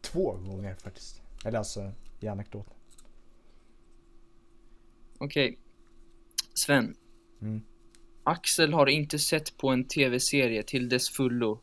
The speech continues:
Speaker 2: sen urminnes tider.
Speaker 1: <laughs> Eh, <laughs> det där låter ju helt sjukt.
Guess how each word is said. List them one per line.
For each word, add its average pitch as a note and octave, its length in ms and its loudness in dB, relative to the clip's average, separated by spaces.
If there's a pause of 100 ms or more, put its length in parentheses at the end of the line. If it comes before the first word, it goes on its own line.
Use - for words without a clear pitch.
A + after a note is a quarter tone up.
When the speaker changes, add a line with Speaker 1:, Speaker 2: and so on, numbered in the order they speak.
(480)
Speaker 2:
sen A#2+ 260 0
urminnes A#2 600 0
tider. G#2+ 520 -4
Speaker 1:
<laughs> - 720 -14 (1200)
Eh, B2 640 -2 (380)
<laughs> - 400 -4
det C3+ 140 0
där C#3 220 4
låter C#3+ 300 0
ju B2 60 0
helt A#2 260 -6
sjukt. - 600 -6